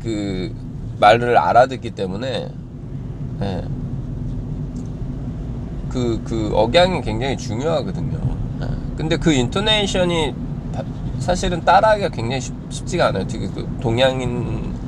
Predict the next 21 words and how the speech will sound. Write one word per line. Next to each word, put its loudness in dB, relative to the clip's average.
중에서도 2
우리 4
한국 4
사람들은 2
약간 0
내성적이고 0
약간 4
그런 2
게 2
많잖아요. 0
그래서 -4
외국 4
애들은 0
되게 2
자연스러운 4
인토네이션, -4
중국 0
애들도 4
굉장히 -2
잘해요. 0
근데 -2